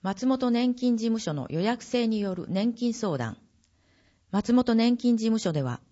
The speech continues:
予約制による年金相談を行っています。予約時間、月曜日、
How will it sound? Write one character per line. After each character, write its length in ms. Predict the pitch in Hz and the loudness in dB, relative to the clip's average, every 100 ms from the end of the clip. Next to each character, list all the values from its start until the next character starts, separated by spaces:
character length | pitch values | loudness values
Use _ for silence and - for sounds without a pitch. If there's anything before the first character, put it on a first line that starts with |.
| _ | _
予 120 | 170 | 0
約 240 | 208 262 - | 2 2 0
制 260 | - 233 | 0 2
に 100 | 220 208 | 2 0
よ 120 | 196 | 0
る 100 | 170 | 0
年 220 | 185 233 | 0 0
金 200 | 247 254 | 0 0
相 220 | 247 233 | 2 0
談 240 | 175 139 127 | 2 0 -2
を 40 | |
行 120 | 131 175 | -2 -2
っ 160 | 170 | -2
て 120 | 170 | -2
い 100 | 160 | -4
ま 120 | 143 143 | -4 -6
す。 240 | - - _ _ _ _ _ _ _ _ _ | -8 -12 _ _ _ _ _ _ _ _ _
予 100 | 180 | 0
約 260 | 226 254 247 | 2 2 -2
時 160 | 240 | -4
間、 260 | - 131 127 _ _ _ _ _ _ _ 165 | -4 -6 -8 _ _ _ _ _ _ _ -2
月 300 | 196 202 254 | -2 0 2
曜 240 | 247 165 | 4 2
日、 220 | 131 - | -2 -10